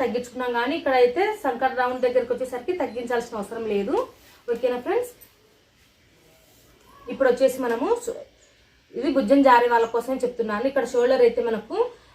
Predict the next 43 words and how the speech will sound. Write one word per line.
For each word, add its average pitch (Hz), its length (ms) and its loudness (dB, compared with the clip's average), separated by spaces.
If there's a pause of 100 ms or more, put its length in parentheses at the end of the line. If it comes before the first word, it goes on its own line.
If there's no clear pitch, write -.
(320)
ఐదున్నర 247 580 6
వచ్చింటే 247 360 -4
నేను 285 180 2
ఐదే 254 220 8
తీసుకున్నాను, 220 480 -4 (160)
కానీ 277 200 2
ఇక్కడ 269 140 2 (280)
కింద 254 140 -2 (100)
మన 262 100 0 (100)
సంక 226 200 -2 (100)
రౌండ్ 247 240 0 (120)
సంక 233 160 -4 (400)
అర్థమవుతుంది 233 560 -2
చూడండి. 226 320 -4
మీకు - 200 -8
ఇప్పుడు 208 200 -10
లైన్ 220 200 -2
గీస్తా 196 280 -8 (120)
ఉంటే 277 200 -4 (840)
ఇక్కడ 269 260 0
నుంచి 262 240 -2
ఇట్లా 294 220 0
క్రాస్ 240 300 2
అయితే 269 180 2
ఒక 294 120 4
లైన్ 240 200 2
అయితే 262 180 0
గీస్తున్నాను. 233 500 -2
ఇది 214 180 2
ఏంటంటే 240 400 2
ఇది 262 80 2 (100)
ఐదు 233 160 2
ఇంచుల 254 220 -2 (240)
గీత, 226 180 -2 (340)
ఇక్కడ 247 240 -2
నుంచి 233 140 -4 (100)
ఐదు 226 160 6
ఇంచులు, 254 280 -6 (460)
ఇక్కడికి 277 260 6
వచ్చేసరికి 269 440 -2 (140)
ఐదున్నర 240 340 0 (140)
ఇంచులు 233 240 -2
అనేవి 208 260 0